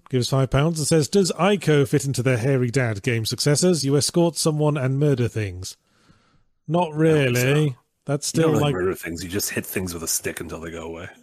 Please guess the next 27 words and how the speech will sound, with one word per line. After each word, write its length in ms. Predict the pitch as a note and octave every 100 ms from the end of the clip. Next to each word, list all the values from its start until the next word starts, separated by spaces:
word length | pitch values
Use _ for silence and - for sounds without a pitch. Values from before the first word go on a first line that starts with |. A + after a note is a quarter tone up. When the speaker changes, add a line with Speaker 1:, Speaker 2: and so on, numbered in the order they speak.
| _ _ _
Speaker 1:
Yeah, 360 | C#3 B2 A#2+ A#2 B2+
that's 160 | C#3+
sort 140 | F#3 F3+
of 260 | D3 C3+
an 100 | C3+
anomaly 520 | C#3+ D3 D3 C#3+ C#3
in 140 | C3+ B2+
the 180 | B2+ A#2+
princess 480 | - C3+ C3 A2+
rescuing 400 | B2 A2 A#2+ A2+
genre, 480 | G#2+ A#2 A2+ A2 A2
in 160 | A2+ A2+
that 160 | A2+
the 80 | -
princess 420 | - B2+ G#2+ A2
has 140 | - A2
to 100 | G#2+
stick 220 | - A2+
around. 340 | A2 A2 F#2+
It 60 | F#2+
isn't 200 | G#2 G2+
just 260 | G#2 F#2+ -
there 160 | A#2+ G2+
at 100 | G2+
the 160 | G#2 G2+
end. 180 | F2+ - _ _ _ _ _ _ _ _ _
Speaker 2:
Yeah. 260 | A#2+ G2